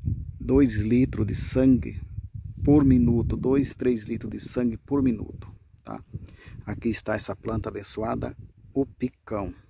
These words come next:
tá? Tem o roxo e esse aqui, branco, tá? Você pode estar fazendo uso e vai ter benefícios nessa benção aqui. Muita gente está sendo curada, tirando manchas da pele, mancha do corpo,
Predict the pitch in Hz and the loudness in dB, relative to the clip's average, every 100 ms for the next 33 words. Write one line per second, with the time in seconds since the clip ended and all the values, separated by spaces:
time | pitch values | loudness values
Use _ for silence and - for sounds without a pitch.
0 | _ _ 98 98 _ - - - 110 101 | _ _ -12 -12 _ -20 -20 -8 -6 -6
1 | - 135 151 - 139 - 117 - - - | 2 2 2 -6 -10 -8 -10 -10 -14 -6
2 | 110 113 - 127 _ 104 - 110 107 101 | -2 -2 -4 -8 _ -16 -10 -6 -4 -6
3 | - - - - _ 101 104 - - - | -10 -18 -18 -20 _ -10 -10 -12 -18 -18
4 | - - 110 117 - 113 107 - 107 117 | -20 -16 -6 -6 -4 -8 -6 -6 -6 -6
5 | 107 110 101 101 113 131 123 117 - - | -4 -4 -4 -4 -2 -2 -4 -8 -10 -6
6 | 110 104 113 113 110 - 110 120 - - | -4 -4 -2 -2 -4 -6 -2 -2 -6 -14
7 | - - - 113 110 - - 135 135 - | -14 -10 -2 0 0 -4 4 4 4 -4
8 | - - - 113 - 98 107 113 - - | -10 -14 -10 -6 -4 -4 -4 -4 -8 -10
9 | 104 - 110 120 123 123 104 98 113 101 | -14 -6 0 2 4 2 -2 -2 -2 -4
10 | - - - 104 - 110 113 - 104 110 | -10 -14 -10 -8 -6 -8 -8 -6 -4 -4
11 | 101 - - _ - _ _ 113 113 110 | -4 -8 -12 _ -20 _ _ 0 2 2
12 | 95 104 143 123 - 104 95 - 104 113 | 2 6 6 6 -2 -6 -6 -6 -4 -4
13 | 104 104 120 - 107 - - 113 120 - | -4 -4 -4 -4 -8 -8 0 2 2 0
14 | - | -18